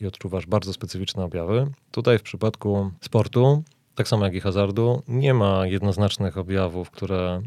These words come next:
byłyby tożsame, że jak zobaczysz człowieka z taką symptomatologią, to możesz się domyślić, że to jest osoba, która właśnie odstawiła sport albo hazard. Natomiast, y,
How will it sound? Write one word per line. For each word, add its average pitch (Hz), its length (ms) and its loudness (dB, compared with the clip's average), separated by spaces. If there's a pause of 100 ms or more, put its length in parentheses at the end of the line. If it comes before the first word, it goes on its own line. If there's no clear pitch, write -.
(100)
byłyby 92 460 -4
tożsame, 95 640 0
że 87 200 -6
jak 87 160 -6
zobaczysz 95 360 -4
człowieka 92 600 -4
z - 80 -14
taką 95 300 -4
symptomatologią, 101 840 -2
to 98 80 -4
możesz 92 280 -4
się 95 140 -4
domyślić, 87 560 -10
że 85 200 -10
to 92 120 -10
jest 87 140 -10
osoba, 85 380 -10
która 87 460 -8
właśnie 101 220 -2
odstawiła 85 440 -6
sport - 380 -8
albo 90 180 -8
hazard. - 500 -14
Natomiast, 113 580 4
y, - 40 -16